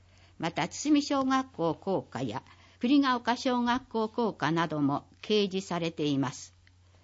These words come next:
これらの校歌を歌って育った人にとっては、懐かしい思い出がよみがえってくるのではないかと思います。案内人、川上光夫、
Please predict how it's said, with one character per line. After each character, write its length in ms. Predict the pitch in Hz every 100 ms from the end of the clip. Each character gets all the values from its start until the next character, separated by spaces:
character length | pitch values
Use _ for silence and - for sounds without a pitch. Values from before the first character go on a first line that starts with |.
| - - -
こ 100 | 214
れ 120 | 254
ら 120 | 269 214
の 160 | 185
校 220 | 185 240
歌 260 | 208 170 160
を 120 | 160
歌 320 | - 180 -
っ 40 | 285
て 180 | - 180
育 160 | 202
っ 20 | 196 247 -
た 100 | 175
人 220 | - 196
に 100 | 175
と 140 | 156 160
っ 40 |
て 220 | - 143
は、 180 | 135 - - - - _
懐 300 | 160 196 -
か 140 | 233 254
し 160 | 233
い 60 | 202
思 300 | 185 196 202
い 100 | 196
出 160 | 190
が 180 | 180 180 156
よ 160 | 180
み 120 | 233 262
が 140 | 262
え 60 | 262
っ 20 |
て 160 | -
く 140 | 196 185
る 80 | 180
の 140 | 165
で 100 | 156
は 100 | 151
な 160 | 170 202
い 80 |
か 160 | 190 139
と 100 | 127
思 220 | 139 131
い 80 | 127
ま 160 | 135 -
す。 240 | - - - _ - _ _ _ - - - - - _ _ -
案 280 | 208 220
内 220 | 214 202 190
人、 360 | 185 180 170 - -
川 280 | 196 233 247
上 340 | 233 220 196
光 300 | 190 196 175 165
夫、 180 | 156